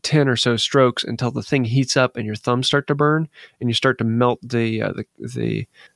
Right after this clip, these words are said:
the, the thumbprint off of your thumb. Um, but, uh, if you put a magnet on the back, it, uh, stops that, which is kind of just like, duh.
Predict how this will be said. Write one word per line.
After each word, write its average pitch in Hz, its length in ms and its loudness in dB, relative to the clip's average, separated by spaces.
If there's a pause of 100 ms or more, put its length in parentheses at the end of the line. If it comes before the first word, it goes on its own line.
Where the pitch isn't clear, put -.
(140)
the, - 240 -2 (100)
the - 180 -4
thumbprint 139 540 0
off - 220 -2
of - 120 -6
your 107 100 0
thumb. 113 360 -2 (500)
Um, 110 460 -2
but, - 320 -2
uh, 113 220 4
if 120 160 0
you 123 60 2
put - 240 0
a 110 40 -2
magnet 127 440 2
on 120 80 0
the 117 80 0
back, 131 480 2
it, 117 220 -2 (120)
uh, 117 280 2 (240)
stops - 400 2
that, - 200 -2 (320)
which - 140 -6
is 113 80 -2
kind 123 220 0
of 120 80 0
just 123 260 -2
like, 117 160 0 (440)
duh. 147 220 4